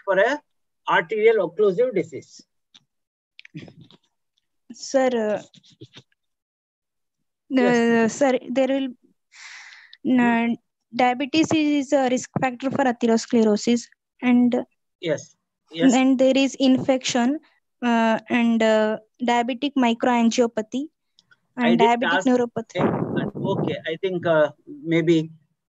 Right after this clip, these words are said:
Speaker 1: I asked you, how does diabetics produce ulcer? I didn't ask you that. If
Speaker 2: Sir.
Speaker 1: a, if a question is asked, how does diabetes produce ulcer?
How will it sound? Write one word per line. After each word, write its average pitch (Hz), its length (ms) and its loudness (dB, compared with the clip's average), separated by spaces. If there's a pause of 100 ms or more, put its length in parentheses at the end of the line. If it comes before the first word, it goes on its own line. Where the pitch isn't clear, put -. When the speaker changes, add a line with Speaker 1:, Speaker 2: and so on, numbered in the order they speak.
(960)
Speaker 1:
I 185 60 4
asked 196 300 2
you, 196 120 0
how 190 160 2
does 202 260 -2
diabetics 175 760 -4 (140)
produce 165 440 -2 (140)
ulcer? 180 380 0
I 156 100 2
didn't 160 240 -2
ask 139 280 -4
you 147 100 -6
that. 107 160 -12 (800)
If 165 160 -8
Speaker 2:
Sir. 180 180 -2
Speaker 1:
a, - 40 -8 (160)
if 170 140 -8
a - 80 -4
question 196 400 0
is 214 140 -4
asked, 190 300 0
how 175 180 -4
does 190 220 -2
diabetes 160 560 -2
produce 160 360 -2
ulcer? 135 400 -2